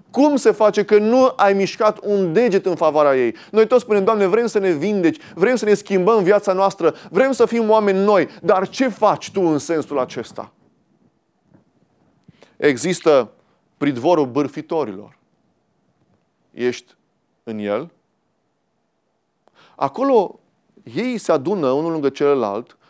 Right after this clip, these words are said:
pentru că lor le plac. Le place comunitatea, comunicarea aceasta deșartă unul cu celălalt. Și aceștia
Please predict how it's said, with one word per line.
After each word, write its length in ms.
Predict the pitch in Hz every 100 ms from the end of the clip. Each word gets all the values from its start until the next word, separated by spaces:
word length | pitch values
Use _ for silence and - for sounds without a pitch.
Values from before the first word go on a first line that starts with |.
| _
pentru 220 | 165 165
că 300 | 160 170 165 -
lor 260 | - 139 160
le 140 | 156
plac. 440 | 160 220 175 - _ _ _ _ _ _ _ _ _ _ _ _ _ _
Le 320 | - 143 160
place 520 | 156 165 233 247 -
comunitatea, 1000 | - 165 151 139 135 123 - 127 - 104 - - _
comunicarea 1040 | - 170 165 156 151 143 135 170 170 135
aceasta 440 | 123 143 139 131
deșartă 760 | 117 123 - 156 139 110 113 98 _ _ -
unul 260 | 147 139
cu 120 | -
celălalt. 760 | 123 123 113 113 101 62 _ _ _ _ _ _ _
Și 100 | _
aceștia 540 | 190 294 - 202 165